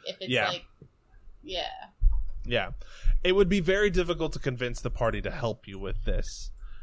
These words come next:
Speaker 1: Yeah.
Speaker 2: Versus you just have to go to, like, a temple and hope they do remove curse.
Speaker 1: Right.
Speaker 2: Um, it's a really messed up item. I would say you take that psychic damage and then it reduces your maximum hit points 'cause you're just in a funk now 'cause you really don't exist anymore.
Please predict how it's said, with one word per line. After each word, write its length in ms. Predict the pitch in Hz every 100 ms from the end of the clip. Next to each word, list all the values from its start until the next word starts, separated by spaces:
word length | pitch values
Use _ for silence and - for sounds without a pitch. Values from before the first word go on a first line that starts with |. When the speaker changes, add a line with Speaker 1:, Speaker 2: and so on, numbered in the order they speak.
| -
Speaker 1:
Yeah. 280 | 226 190 127
Speaker 2:
Versus 520 | 107 135 120 117 -
you 160 | 127 135
just 160 | 131
have 200 | 127 127
to 80 | 127
go 200 | 123 120
to, 60 | 117
like, 260 | 113 113 -
a 60 |
temple 600 | - - 131 120 110 101 101
and 140 | 110
hope 220 | 117 113
they 120 | 113
do 160 | 107 107
remove 440 | 104 101 98 92
curse. 520 | - 104 85 - - - _ - _ _ _ _ _ _
Speaker 1:
Right. 380 | 190 160 - - - _ _ _ _ _ _ _ _ - - - _ - _
Speaker 2:
Um, 360 | 135 135 127 127 -
it's 240 | 165 156 180
a 100 | 165
really 400 | 156 190 233 196
messed 380 | 131 139 131
up 140 | 143 120
item. 320 | 120 120 113
I 140 | 123
would 160 | 147 156
say 220 | - 139
you 180 | 135 131
take 280 | - 143 135
that 180 | 147 135
psychic 440 | - 120 120 123
damage 400 | 147 139 147 139
and 60 | 123
then 80 | 117
it 80 |
reduces 560 | 113 113 117 110 127 117
your 80 | 113
maximum 600 | 98 101 - 113 107 101
hit 240 | 101 107
points 280 | - 147 139
'cause 220 | - 123
you're 80 | 131
just 220 | 151 139
in 100 | 147
a 60 | 120
funk 320 | - 127 123
now 240 | 110 101 98
'cause 200 | 117 139
you 60 |
really 300 | 139 139 147
don't 220 | 131 127 120
exist 500 | - - 107 - 101
anymore. 540 | 98 87 - - -